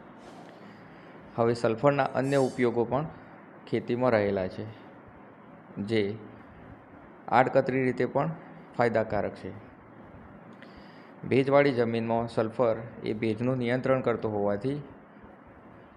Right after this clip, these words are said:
છોડને વ-, વિવિધ પ્રકારના રોગથી બચાવી શકાય છે. આ ઉપરાંત સલ્ફર એ ફૂગનાશક હોવાથી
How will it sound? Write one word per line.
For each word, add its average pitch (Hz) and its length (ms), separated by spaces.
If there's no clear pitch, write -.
છોડને 120 520
વ-, 110 120
વિવિધ 135 480
પ્રકારના 120 500
રોગથી - 1600
બચાવી 120 400
શકાય 95 340
છે. - 140
આ 127 120
ઉપરાંત 104 380
સલ્ફર 117 500
એ 117 260
ફૂગનાશક 127 640
હોવાથી 101 460